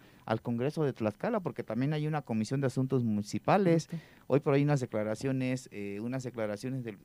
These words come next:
Speaker 1: del diputado Rubén Terán, donde señala que, pues, primero se tiene que agotar el diálogo para llegar al, al procedimiento legislativo, ¿no?
Speaker 2: Sí, a nuestra gobernadora, como se lo pedí en el, en el oficio que se le entregó, lo único que, pues, le pedimos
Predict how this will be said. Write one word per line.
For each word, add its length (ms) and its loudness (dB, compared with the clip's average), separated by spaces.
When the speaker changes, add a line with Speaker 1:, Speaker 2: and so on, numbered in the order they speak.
Speaker 1:
del 180 -10
diputado 340 -2
Rubén 280 0
Terán, 300 0
donde 240 -4
señala 420 -6
que, 220 -8
pues, 100 -10
primero 200 -2
se 100 -4
tiene 240 -4
que 80 -6
agotar 340 -4
el 120 -6
diálogo 340 -2
para 240 -4
llegar 320 -8
al, 140 -10
al 160 -14
procedimiento 500 -6
legislativo, 580 -4
¿no? 160 -4
Speaker 2:
Sí, 140 -2
a 140 -2
nuestra 280 0
gobernadora, 440 0
como 260 -4
se 100 -8
lo 100 -2
pedí 280 0
en 100 0
el, 400 0
en 120 -2
el 100 0
oficio 320 -2
que 100 -2
se 100 -2
le 60 -2
entregó, 260 -2
lo 80 0
único 220 -2
que, 260 -4
pues, 140 -4
le 140 0
pedimos 580 0